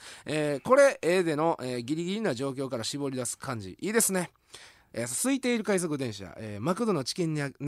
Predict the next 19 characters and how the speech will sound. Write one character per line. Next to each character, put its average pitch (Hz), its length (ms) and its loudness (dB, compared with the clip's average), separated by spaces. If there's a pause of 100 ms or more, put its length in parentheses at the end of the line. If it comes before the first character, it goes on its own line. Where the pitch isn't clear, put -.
ゲ 120 80 -4
ッ 104 100 -8
ト、 82 220 -14 (240)
え 120 160 -2
ー、 127 100 2
吉 156 160 0
野 214 100 4
家 160 60 4
の 107 140 -4
豚 117 180 -6
汁 113 340 -6
と 107 100 -14
か、 - 180 -14 (160)
そ 226 100 0
ら 269 140 6
そ 294 120 4
う - 40 8
や 254 80 4
ろ、 202 260 2